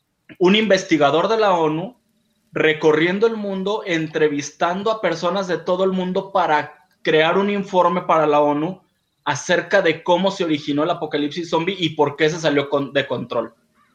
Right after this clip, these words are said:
y qué pasó. Entonces va viajando por el mundo a China, donde se supone que estuvo el paciente cero, después de ahí viaja a Brasil, y poco a poco así va avanzando la historia.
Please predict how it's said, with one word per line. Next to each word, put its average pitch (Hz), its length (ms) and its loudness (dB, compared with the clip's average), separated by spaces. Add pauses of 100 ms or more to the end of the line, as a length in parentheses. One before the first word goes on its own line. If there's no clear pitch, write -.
(160)
y 135 180 -6
qué - 120 0
pasó. 135 420 -4 (260)
Entonces 170 560 0
va 156 80 2
viajando 190 440 2
por 180 140 4
el 170 100 4
mundo 175 240 0
a 175 80 0
China, 175 280 -4
donde 151 220 -2
se 135 100 -10
supone 147 340 -2
que 156 80 -4
estuvo 156 220 -2
el 151 80 0
paciente 143 400 -4
cero, 175 380 2
después 147 320 0
de 147 60 2
ahí 143 80 2
viaja 135 240 0
a - 40 0
Brasil, 160 640 -2 (460)
y 147 120 2
poco 170 320 0
a - 100 0
poco 185 200 0
así 175 200 -2
va 165 100 4
avanzando 160 440 2
la 151 100 0
historia. 165 420 -2